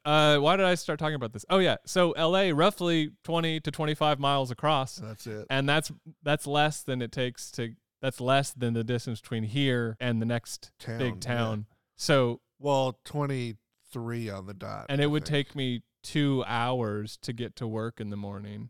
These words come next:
Speaker 2: Well, unless you're talking about West Point. I'm talking about Starkville.
Speaker 1: I'm talking about Starkville, too.
Speaker 2: Twenty, twenty-three on the nose.
Speaker 1: Yeah.
Speaker 2: Yeah.
Speaker 1: So it all, it usually takes me twenty-five minutes to thirty minutes to get there going sixty-five. So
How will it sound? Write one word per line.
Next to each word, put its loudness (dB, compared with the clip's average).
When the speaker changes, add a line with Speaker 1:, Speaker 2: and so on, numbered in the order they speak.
Speaker 2:
Well, -6
unless -2
you're -12
talking -8
about -12
West -16
Point. -20
I'm -14
talking -10
about -16
Starkville. -20
Speaker 1:
I'm -8
talking -6
about -12
Starkville, -18
too. -20
Speaker 2:
Twenty, -6
twenty-three -6
on -6
the -12
nose. -14
Speaker 1:
Yeah. -6
Speaker 2:
Yeah. -14
Speaker 1:
So -6
it 0
all, 4
it -6
usually 2
takes -4
me -6
twenty-five -6
minutes -8
to -14
thirty -8
minutes -12
to -16
get -14
there -12
going -10
sixty-five. -16
So -14